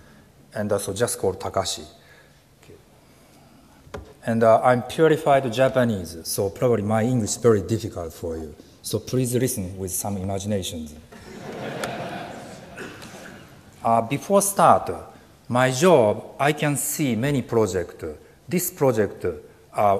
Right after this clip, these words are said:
is the best project I saw before. That's my family project. So after I married with my wife, and we made this chart.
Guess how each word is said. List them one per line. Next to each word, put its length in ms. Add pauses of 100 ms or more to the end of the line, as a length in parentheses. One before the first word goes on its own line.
is 80
the 60
best 340
project 340
I 120
saw 200
before. 460 (200)
That's 300
my 200
family 520
project. 600 (720)
So 280
after 320
I 220
married 400
with 120
my 220
wife, 400 (140)
and 160
we 100
made 220
this 260
chart. 380